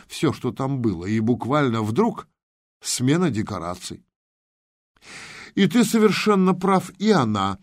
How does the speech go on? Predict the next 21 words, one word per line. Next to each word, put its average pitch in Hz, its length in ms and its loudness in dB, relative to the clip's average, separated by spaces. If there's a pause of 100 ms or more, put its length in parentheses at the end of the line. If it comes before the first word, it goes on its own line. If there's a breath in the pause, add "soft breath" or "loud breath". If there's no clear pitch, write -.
(160 loud breath)
Я 160 160 0
просто 160 340 0
действительно 151 760 0
никак 123 380 -2
не 127 100 -2
привыкну. 110 560 -2
Спасибо 143 520 -2
за 110 180 2
честность, 196 680 -2 (220 soft breath)
подпоручик 135 800 -4 (180)
Вильяминова. 107 840 -2 (240 loud breath)
Служу 160 520 4
России», — 143 560 2 (180 loud breath)
подхватилась 127 720 -2
Настя, 175 420 -2
но 135 220 0
Фест - 540 -6
придержал 127 600 -2
ее 104 200 0
за 90 220 -8
руку. 85 380 -14